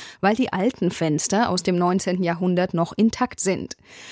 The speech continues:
Er habe den Eindruck, dass es die neuen Fenster nur geben soll, weil der Präsident es so wolle.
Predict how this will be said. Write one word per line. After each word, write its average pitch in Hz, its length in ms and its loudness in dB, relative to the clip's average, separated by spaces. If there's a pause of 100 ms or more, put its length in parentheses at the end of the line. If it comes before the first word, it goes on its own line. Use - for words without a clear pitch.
(180)
Er 220 120 0
habe 294 180 4
den 233 160 4
Eindruck, 247 540 2
dass 226 180 0
es 226 140 -2
die 202 100 4
neuen 202 440 4
Fenster 190 420 0
nur 202 340 4
geben 175 340 2
soll, 185 460 0
weil 190 160 0
der 190 100 0
Präsident 180 720 0
es - 160 -2
so 220 160 2
wolle. 226 320 2